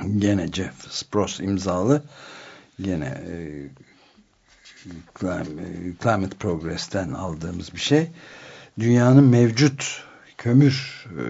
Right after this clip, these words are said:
e, şeyleri, istasyonları yani kömür yakma yerleri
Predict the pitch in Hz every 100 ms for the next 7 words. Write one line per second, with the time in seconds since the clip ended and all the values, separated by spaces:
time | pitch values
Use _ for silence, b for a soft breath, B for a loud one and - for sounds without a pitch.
0 | 50 50 71 80 71 73 82 117 104 90
1 | - 85 - 87 87 78 82 80 73 -
2 | 90 95 90 67 80 85 - 95 82 80
3 | 90 85 85 95 147